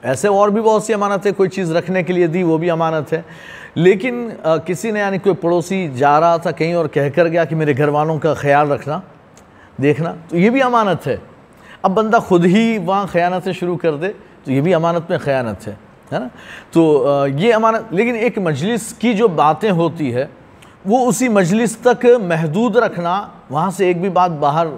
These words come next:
लीक ना हो, ये भी अमानत है। अगर लीक हुई, आपने एक बात भी बता दी, ख़यानत हो जाएगी, अगरचे वो कैसी भी बात हो। तो अमानत में, हाँ, ये और बात है कि भाई कोई चोरी की प्लानिंग कर रहा था,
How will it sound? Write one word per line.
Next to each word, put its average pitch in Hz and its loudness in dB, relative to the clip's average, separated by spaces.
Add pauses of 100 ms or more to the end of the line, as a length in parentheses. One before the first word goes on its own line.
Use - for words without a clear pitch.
लीक 196 -2
ना 196 0
हो, 180 2 (360)
ये 139 0
भी 175 -2
अमानत 139 -4
है। 117 -4
अगर 175 2
लीक 196 -2
हुई, 165 0
आपने 156 0
एक 208 0
बात 208 0
भी 202 -4
बता 202 0
दी, 190 -6 (400)
ख़यानत 143 -2
हो 123 -4
जाएगी, 101 -6 (420)
अगरचे 226 0
वो 240 -2
कैसी 196 -2
भी 170 -4
बात 120 -2
हो। 101 -10
तो - -16
अमानत 208 -2
में, 214 -2 (320)
हाँ, 190 4
ये 135 -2
और 214 2
बात 208 0
है 202 0
कि 185 -2
भाई 185 0
कोई 180 0
चोरी 170 0
की 170 -6
प्लानिंग 175 0
कर 170 0
रहा 160 2
था, 139 -8